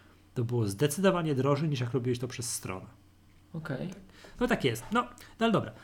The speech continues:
Speaker 1: To, to nieistotne, bo dobrze wiemy, no tak, wiesz, że część ma, tak, część ma. No nie, sprawdzę, czy nie mam. Prime Video,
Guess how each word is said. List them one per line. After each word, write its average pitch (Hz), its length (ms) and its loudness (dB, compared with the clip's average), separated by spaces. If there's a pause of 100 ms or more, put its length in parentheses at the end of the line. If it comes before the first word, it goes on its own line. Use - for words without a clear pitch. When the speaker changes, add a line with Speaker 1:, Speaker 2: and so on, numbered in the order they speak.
(140)
Speaker 1:
To, 240 180 0 (200)
to 233 100 -2
nieistotne, 220 500 2
bo 175 120 2
dobrze 175 280 2
wiemy, 165 260 0
no 151 120 0
tak, 143 240 -4
wiesz, 107 160 0
że 117 80 -4
część 147 400 0
ma, 165 160 -4
tak, 156 220 -6
część 123 260 -4
ma. 127 140 -6 (320)
No 156 60 -2
nie, 135 100 0
sprawdzę, 123 460 -2
czy 117 260 -6
nie 98 140 -10
mam. 95 160 -12
Prime 147 420 2
Video, 95 480 -6